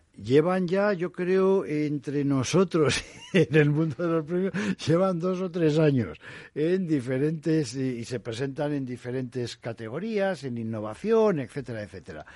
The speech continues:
Bueno, este año están como finalistas en esta categoría de startups. Siempre digo lo mismo, hay muchas veces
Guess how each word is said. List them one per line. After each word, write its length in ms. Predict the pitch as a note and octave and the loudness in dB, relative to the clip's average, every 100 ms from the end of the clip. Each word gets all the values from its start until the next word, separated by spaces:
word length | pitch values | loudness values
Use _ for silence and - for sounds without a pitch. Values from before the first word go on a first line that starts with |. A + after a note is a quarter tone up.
| - - | -20 -16
Bueno, 340 | A2 C#3 C3 A#2 | -2 0 0 -2
este 260 | A#2+ - D3 | -4 0 2
año 200 | D#3 E3 | 2 0
están 540 | C3 E3 E3+ F#3 A2+ | 0 0 0 0 -4
como 320 | - B2+ A#2+ | -6 -4 -4
finalistas 800 | A2 A#2+ A2+ A2+ C#3+ - E3+ E3 | -4 -4 -2 0 0 -2 -2 -2
en 140 | B2 B2 | -2 -4
esta 260 | A#2 B2+ | -4 -8
categoría 640 | A2+ A#2 A#2 G#2 A2 A#2 A#2 | -6 -6 -6 -4 -2 0 0
de 100 | G#2+ | -2
startups. 680 | - A2+ F#2+ - C#2+ - - - - - - - - | -4 -6 -6 -10 -14 -16 -20 -20 -18 -18 -18 -20 -20
Siempre 400 | - D3 C#3 E3+ | -2 -2 2 4
digo 420 | E3 D#3 D3+ C#3 | 8 8 10 8
lo 140 | C3 B2+ | 6 6
mismo, 600 | D3+ D#3+ A#2+ G#2+ F#2+ G2+ | 6 6 2 -2 -4 -4
hay 140 | B2+ | 0
muchas 440 | C3+ C#3 - C#3 A#2 | 0 0 0 -4 0
veces 540 | D3 C#3 D3 F3 D#3+ | -2 -2 -2 -2 -4